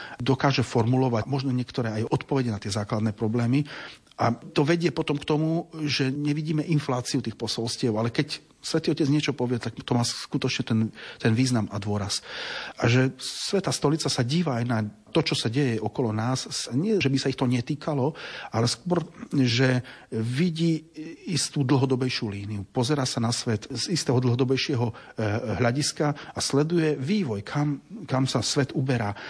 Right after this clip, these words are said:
A to je to, čo nám niekedy možno chýba. My sa snažíme viac reagovať na okamžité udalosti, na okamžité situácie, na aktuálne deje, ale chýba nám tá vízia toho, kam sa svet uberá, ktorým smerom by sme mali ísť.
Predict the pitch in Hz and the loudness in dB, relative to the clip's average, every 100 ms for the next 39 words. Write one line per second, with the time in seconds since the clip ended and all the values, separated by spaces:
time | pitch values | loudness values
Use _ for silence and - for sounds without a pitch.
0 | - - - - 180 139 - 151 - 120 | -12 -8 -2 2 2 0 -2 0 0 2
1 | 117 117 120 117 110 113 - 107 104 170 | 2 2 0 2 2 0 -2 -2 2 2
2 | 156 - - - 113 123 127 135 113 113 | 0 -4 -10 -8 -2 0 2 2 2 0
3 | - 117 120 127 135 120 113 113 123 113 | -2 0 2 2 2 0 0 -2 0 -2
4 | 143 123 113 - - 151 143 143 131 - | 0 0 -2 -6 0 4 4 4 0 -4
5 | 127 110 - - 123 117 127 123 - - | -6 -6 -10 -2 0 2 2 0 0 -2
6 | 156 151 127 117 - 123 113 104 - 117 | -2 0 0 0 0 2 2 0 0 2
7 | 113 107 123 131 139 139 - - - - | 2 2 4 4 2 -2 -10 -14 -16 -20
8 | _ - 113 123 - 170 139 113 117 110 | _ -6 0 0 0 2 2 2 0 0
9 | 123 131 104 113 104 107 120 123 110 127 | 0 0 0 0 -2 0 0 0 0 -2
10 | - 139 131 117 113 - 127 117 113 135 | 0 0 2 2 0 0 2 2 2 2
11 | 135 127 113 117 110 110 98 110 104 - | 2 2 2 2 0 0 -4 -4 -6 -8